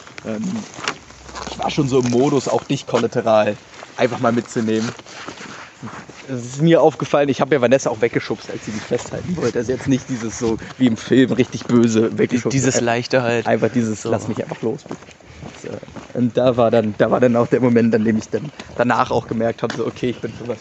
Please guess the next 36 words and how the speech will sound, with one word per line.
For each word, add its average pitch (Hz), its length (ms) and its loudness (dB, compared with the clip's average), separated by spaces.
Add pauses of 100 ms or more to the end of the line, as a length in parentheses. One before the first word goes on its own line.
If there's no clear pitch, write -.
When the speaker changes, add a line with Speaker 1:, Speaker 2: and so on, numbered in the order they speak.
Speaker 1:
Größeres 123 380 -8
bestimmt 120 380 -12
und 113 100 -14
bin - 120 -6
jetzt - 240 -14
Gott.“ 196 240 0
<laughs> - 1200 -6
Florian 147 440 0
Neumann, 143 280 0
Psychosentag. 160 960 -4
Ich - 60 -12
weiß 139 140 -8
nicht, - 60 -12
ob - 60 -20
du - 60 -14
dich - 100 -16
daran 143 280 -8
noch 135 120 -10
erinnern 131 380 -12
kannst. 139 300 -14 (280)
Speaker 2:
Oh 123 100 4
ja. 101 180 4 (1120)
Oh, 131 240 4
war 117 140 6
ganz 127 200 2
schlimmer 123 280 -2
Tag. 110 260 2 (160)
Speaker 1:
Ich 131 120 -6
weiß 156 200 0
gar 151 120 -2
nicht 160 140 0
mehr, 156 80 2
mit 147 160 -6
was 143 180 -2
das 170 260 0
zusammenhing, 139 640 -2